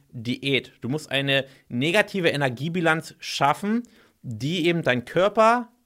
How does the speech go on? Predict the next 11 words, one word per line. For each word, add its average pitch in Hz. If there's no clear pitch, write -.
ausgleichen 170
muss, 202
indem 147
er 190
auf 147
seine 151
eigenen 143
Energiespeicher, 139
den 127
Fettdepots, 135
zurückgreift. 143